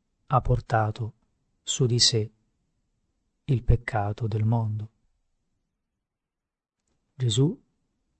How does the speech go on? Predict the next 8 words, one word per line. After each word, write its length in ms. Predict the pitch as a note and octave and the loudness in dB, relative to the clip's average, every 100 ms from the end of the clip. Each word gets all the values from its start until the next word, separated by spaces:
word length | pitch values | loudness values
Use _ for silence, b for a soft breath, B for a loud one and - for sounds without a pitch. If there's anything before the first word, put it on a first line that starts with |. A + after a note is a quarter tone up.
| _ _ _ _ _ _ _ | _ _ _ _ _ _ _
gemette, 720 | C3+ A2+ A#2 B2+ B2+ D3+ - _ _ _ _ _ _ _ _ _ _ _ _ _ | -2 2 4 2 -2 -12 -14 _ _ _ _ _ _ _ _ _ _ _ _ _
pur 160 | - A2+ | 0 4
essendo 520 | A#2+ - C#3 C3+ B2 | 6 6 6 4 2
figlio 360 | A2+ C#3+ C3+ B2 | 0 0 2 2
di 140 | A#2 | 0
Dio, 420 | A2 C3+ E3+ G3 - _ _ _ _ _ _ _ _ _ | 0 2 2 -2 -8 _ _ _ _ _ _ _ _ _
lui 200 | C#3 A#2+ | 2 4
stesso 640 | A2+ - C#3 - - E3 | 4 4 4 4 2 -2